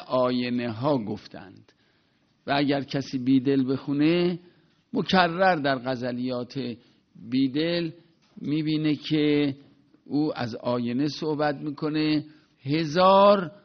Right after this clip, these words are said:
تمثیل از دل آینه در میاره و انسان مبهوت میمونه از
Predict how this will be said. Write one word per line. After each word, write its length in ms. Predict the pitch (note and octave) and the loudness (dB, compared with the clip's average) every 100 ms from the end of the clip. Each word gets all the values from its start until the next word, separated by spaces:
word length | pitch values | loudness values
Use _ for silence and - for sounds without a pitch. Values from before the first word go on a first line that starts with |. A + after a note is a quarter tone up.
| _ _ _ _ _ _ _ _ _ - | _ _ _ _ _ _ _ _ _ -8
تمثیل 880 | C#3 D3 D#3 C3 - F#3+ F3+ C3 F#2+ - _ | 0 0 0 -2 -2 0 2 2 0 -10 _
از 380 | - C3 A2 A2+ | -6 -6 -6 -2
دل 200 | C#3 C3+ | 2 2
آینه 600 | B2+ B2+ B2 B2 A#2+ A#2 | 2 0 0 0 -2 -2
در 380 | G#2 A2+ G#2+ G#2 | -6 -6 -8 -8
میاره 560 | G#2+ G#2 G2 F#2+ F#2+ - _ _ _ - | -10 -10 -12 -12 -14 -18 _ _ _ -20
و 160 | - B2+ | -8 -6
انسان 640 | B2+ C3 - D#3+ E3 D#3 - _ _ _ _ _ _ | -2 -4 -2 -2 -2 -4 -12 _ _ _ _ _ _
مبهوت 800 | A2+ B2+ A#2+ A2+ A#2 D3+ F#3+ F#3+ | -10 -2 -2 -2 -4 0 0 0
میمونه 440 | E3 E3 D#3+ D#3 D3 | -6 -4 -2 -2 -4
از 180 | B2+ A2+ | -6 -8